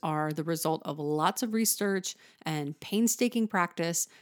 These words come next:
and some of them might still be working for you. That's great, but some might not. And do you really want to keep those songs in your book if they're not moving you toward your goals? I would say, no,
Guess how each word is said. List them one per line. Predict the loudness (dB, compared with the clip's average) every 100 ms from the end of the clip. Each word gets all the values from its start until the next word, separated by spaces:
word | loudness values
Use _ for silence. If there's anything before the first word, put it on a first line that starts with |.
| _
and | -4 -2
some | 0 2 2
of | 2
them | 2
might | 2 0
still | 0 0
be | 2 2
working | 2 -2 -2 -2
for | 0
you. | 2 2 0
That's | -2 -4 -6
great, | -4 0 2 2 -2 -12 _ _ _
but | -8 -2
some | 2 4 4 2 0
might | -2 0 0 -2 -2
not. | 0 0 -2 -10 -20 _ _ _ _
And | -4 0
do | 2
you | 0
really | 0 0 2
want | 2 0
to |
keep | -4 -8 -4
those | -2 0
songs | 0 0 0 0
in |
your | -2
book | 0 -2 -2 -6
if | -2
they're | 0
not | 2 2 0 -2
moving | 0 2 2 0 0
you | -4
toward | -4 -4 -4 -4
your |
goals? | -2 -2 -2 -4 -8 -10 _ -10
I | -8
would | -4
say, | -4 -2 -2 -6 -10 -6
no, | -4